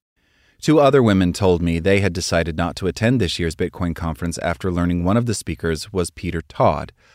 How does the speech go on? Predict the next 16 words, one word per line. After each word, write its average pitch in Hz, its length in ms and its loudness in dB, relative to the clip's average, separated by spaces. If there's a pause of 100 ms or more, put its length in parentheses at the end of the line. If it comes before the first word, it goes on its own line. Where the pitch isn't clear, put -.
(160)
a 98 100 0
Bitcoin 107 380 0
developer 101 500 2
who 101 120 0
was 98 160 -2
accused 98 400 -4
of 90 80 -6
sexual 92 360 -4
misconduct 85 580 -4
in 82 100 -6
twenty 92 280 -2
nineteen. 82 600 -4 (380)
Todd 117 240 2
has 107 240 2
denied 98 420 4
wrongdoing. 82 640 -2